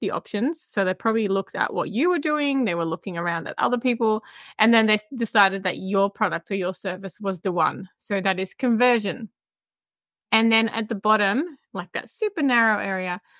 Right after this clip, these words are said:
that's where there's loyalty. So they've become a customer,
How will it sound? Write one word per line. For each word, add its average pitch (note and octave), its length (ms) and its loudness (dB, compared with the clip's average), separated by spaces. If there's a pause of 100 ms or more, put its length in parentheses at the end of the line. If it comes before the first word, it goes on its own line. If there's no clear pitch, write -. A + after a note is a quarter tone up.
(240)
that's - 360 0
where G#3 200 2
there's F3+ 300 -4
loyalty. F3+ 720 -6 (340)
So F#3 460 0
they've F3 280 -4
become G#3+ 560 2 (240)
a G3+ 80 -10
customer, F#3 760 -4